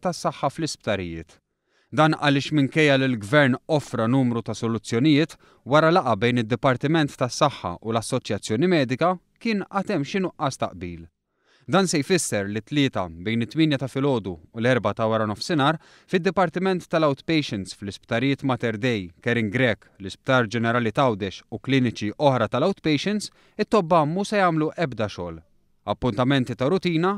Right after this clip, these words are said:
se jitħassru u jingħataw data oħra. Madankollu dan ma japplikax għal klinika tal-maternità, iċ-ċentru tal-onkoloġija Serent Nimamo u lanqas id-Dipartiment tal-Emerġenza u s-swali tal-kura akuta.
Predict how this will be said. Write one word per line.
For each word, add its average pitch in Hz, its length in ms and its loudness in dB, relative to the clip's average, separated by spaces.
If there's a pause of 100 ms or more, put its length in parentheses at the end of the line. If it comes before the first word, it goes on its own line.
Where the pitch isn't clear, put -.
se 196 240 0
jitħassru 185 480 -2
u 208 240 -2
jingħataw 190 480 2
data 131 460 0
oħra. 87 260 -8 (720)
Madankollu 147 720 4
dan 160 240 4
ma 151 160 2
japplikax 135 560 0
għal 117 240 -4
klinika 123 480 0
tal-maternità, 117 800 0 (400)
iċ-ċentru 120 480 0
tal-onkoloġija 117 800 -2
Serent 107 480 -2
Nimamo 165 480 0
u - 340 -10
lanqas 175 460 0
id-Dipartiment 147 960 0
tal-Emerġenza 156 800 -2
u 226 320 -2
s-swali 190 480 2
tal-kura 139 480 0
akuta. 87 460 -8